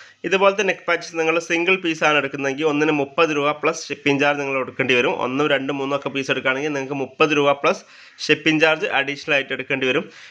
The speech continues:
ഇനി നിങ്ങൾക്ക് ഇഷ്ടപ്പെട്ട പത്ത് പീസ്, അതായത് ഏതിൽ നിന്നായിക്കോട്ടെ നിങ്ങൾക്ക് പത്ത് പീസ് ചൂസ് ചെയ്യാവുന്നതാണ്. അങ്ങനെ എടുക്കുകയാണെങ്കിൽ നിങ്ങൾക്ക് മുന്നൂറ് രൂപയാണ് ഷിപ്പിംഗ് ചാർജ്, ഫ്രീ ആണ്. മുന്നൂറ് രൂപക്ക് ഫ്രീ ഷിപ്പിങ്ങോട് കൂടി നിങ്ങളുടെ വീടുകളിലേക്ക് എത്തുന്നതായിരിക്കും ട്ടോ. അപ്പോൾ നിങ്ങൾ സിംഗിൾ പീസ് വാങ്ങുന്നേക്കാൾ നിങ്ങൾ ഏറ്റവും യൂസ്ഫുൾ എന്ന് പറഞ്ഞാൽ പത്ത്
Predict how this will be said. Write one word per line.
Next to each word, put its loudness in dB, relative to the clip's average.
ഇനി 4
നിങ്ങൾക്ക് 2
ഇഷ്ടപ്പെട്ട 0
പത്ത് -2
പീസ്, 0
അതായത് 4
ഏതിൽ -2
നിന്നായിക്കോട്ടെ -2
നിങ്ങൾക്ക് -4
പത്ത് -2
പീസ് -2
ചൂസ് -2
ചെയ്യാവുന്നതാണ്. 4
അങ്ങനെ 2
എടുക്കുകയാണെങ്കിൽ -2
നിങ്ങൾക്ക് -6
മുന്നൂറ് 2
രൂപയാണ് 2
ഷിപ്പിംഗ് -2
ചാർജ്, 0
ഫ്രീ -2
ആണ്. -4
മുന്നൂറ് -2
രൂപക്ക് -2
ഫ്രീ 6
ഷിപ്പിങ്ങോട് 0
കൂടി 0
നിങ്ങളുടെ 4
വീടുകളിലേക്ക് 2
എത്തുന്നതായിരിക്കും 2
ട്ടോ. 4
അപ്പോൾ 2
നിങ്ങൾ 8
സിംഗിൾ 2
പീസ് -2
വാങ്ങുന്നേക്കാൾ 0
നിങ്ങൾ 0
ഏറ്റവും -2
യൂസ്ഫുൾ -4
എന്ന് 2
പറഞ്ഞാൽ 0
പത്ത് -4